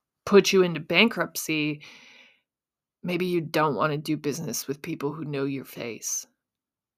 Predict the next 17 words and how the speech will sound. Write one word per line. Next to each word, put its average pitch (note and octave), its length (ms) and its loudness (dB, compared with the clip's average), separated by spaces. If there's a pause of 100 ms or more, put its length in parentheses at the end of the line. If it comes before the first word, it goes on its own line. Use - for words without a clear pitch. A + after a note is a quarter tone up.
(280)
So D#3 280 -4
maybe C#3+ 280 -6
that C#3+ 180 -2
is D3+ 160 -2
a - 60 -4
scary - 420 -4
thing, C#3+ 340 -6
and E3+ 100 -6
I D#3+ 100 -4
can - 180 -12
understand, F3 760 -2 (380)
you F#3+ 140 -2
know, F3 180 2
maybe F#3 320 4
why F3+ 340 8
we F#3 140 0
didn't D#3+ 680 2